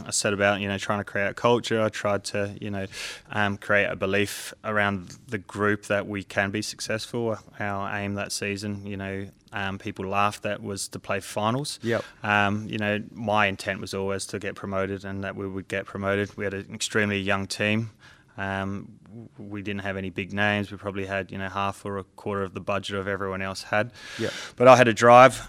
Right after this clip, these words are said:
Speaker 1: Um, I needed good people around me. I needed people that believed in what I was trying to do. And w-, we worked out, you know, strategies to play on, um, different grounds against different teams. And the boys really bought into it. We s-,
Speaker 2: Mm.
Speaker 1: we set individual goals, we set team goals, and we just went about our business. And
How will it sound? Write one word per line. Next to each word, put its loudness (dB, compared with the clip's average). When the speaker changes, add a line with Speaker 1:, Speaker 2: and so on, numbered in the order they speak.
Speaker 1:
Um, 4
I -2
needed 2
good 0
people 2
around 6
me. 2
I -8
needed -6
people -4
that -4
believed -2
in -6
what -4
I -4
was -4
trying -6
to -12
do. 2
And 0
w-, -12
we -2
worked -2
out, -2
you -6
know, -6
strategies -2
to -12
play 0
on, -6
um, -4
different -8
grounds 2
against -8
different -8
teams. -2
And -6
the -10
boys 2
really 2
bought 0
into -2
it. -2
We 0
s-, 2
Speaker 2:
Mm. -8
Speaker 1:
we -10
set -8
individual -4
goals, 0
we -10
set -10
team 0
goals, -2
and -8
we -8
just -12
went -8
about -6
our -2
business. -8
And -10